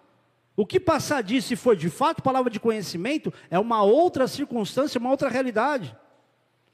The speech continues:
E a sua vida espiritual, querido, ela não vai ter muito sentido se você não se edifica individualmente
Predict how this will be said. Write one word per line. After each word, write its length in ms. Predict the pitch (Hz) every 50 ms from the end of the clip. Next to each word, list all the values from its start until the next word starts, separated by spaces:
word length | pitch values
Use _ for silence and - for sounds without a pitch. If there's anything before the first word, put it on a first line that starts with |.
| _ _ _ _ _ _ _ _ _ _ _ _ _ _ _ -
E 120 | 151 214
a 40 | 247
sua 200 | - - 285 269
vida 180 | 233 285 277
espiritual, 640 | 294 - - - 277 269 277 - - 262 269 262 233
querido, 420 | - 214 196 180 165 143 131 131 - - - - - - _ - _ _ _ _ _ _ _ _ _ _ _ _ _ _ _ _ _ _ _ _ _ _ _ _ _ _ _ _ _ _ _ _ _ _ _ _ _ _ _ _ _ _ _ _ _ _ _ _ _ _ _ _ _
ela 200 | - 180 185 202
não 180 | 220 247 269 269
vai 140 | 233 247 233
ter 160 | - - 247
muito 240 | 240 233 247 240 -
sentido 500 | - 226 240 208 165 - - 226 196 185
se 120 | - -
você 680 | 196 190 196 170 - - - 185 180 165 143 127 135 - _ _ _ _ _ _ _ _ _ _ _ _ _ _ _ _ _ _ _ _ _ _ _ _ _ _ _ _ _ _
não 340 | - 143 151 175 214 269 269
se 180 | - - - 254
edifica 720 | 214 175 208 180 156 - - 226 220 - 247 247 233 214 _ _ _ _ _ _ -
individualmente 1000 | 175 190 170 160 156 185 190 170 165 156 151 156 175 202 214 - - - -